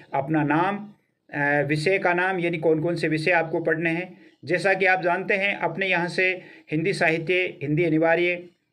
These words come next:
राजनीति विज्ञान और अंग्रेजी, इन चार विषयों का अध्ययन आपके लिए करवाया जाता है और चारों विषयों की संपूर्ण सामग्री है वो वैसे, अम, इस पर अपलोड की गई है, YouTube पर अपलोड है,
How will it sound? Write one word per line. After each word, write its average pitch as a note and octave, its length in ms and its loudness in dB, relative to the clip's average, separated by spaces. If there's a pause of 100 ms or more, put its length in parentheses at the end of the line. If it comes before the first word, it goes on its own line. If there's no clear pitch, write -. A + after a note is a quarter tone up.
(380)
राजनीति D#3 420 0
विज्ञान D#3 460 2
और D3 120 2
अंग्रेजी, C#3+ 640 -2 (260)
इन D#3 120 -4
चार F3 260 4
विषयों F3+ 320 0
का F3 100 0
अध्ययन D3+ 340 0
आपके D3+ 300 0
लिए D3+ 240 0
करवाया D3+ 320 0
जाता D3+ 320 0
है D3+ 380 -4 (600)
और E3+ 560 2 (100)
चारों G3+ 280 4
विषयों G#3+ 400 0 (420)
की A3+ 120 -2
संपूर्ण G#3 500 -2
सामग्री F#3 400 0
है G3+ 120 2
वो G#3+ 80 0
वैसे, G3 420 2
अम, D3+ 640 -2
इस D#3 100 -6
पर F3 140 2
अपलोड G3 320 0
की C4 140 -4
गई G3 140 2
है, B2+ 260 2
YouTube G#3 340 0
पर A3 60 2
अपलोड G#3+ 340 2
है, G#2+ 340 -2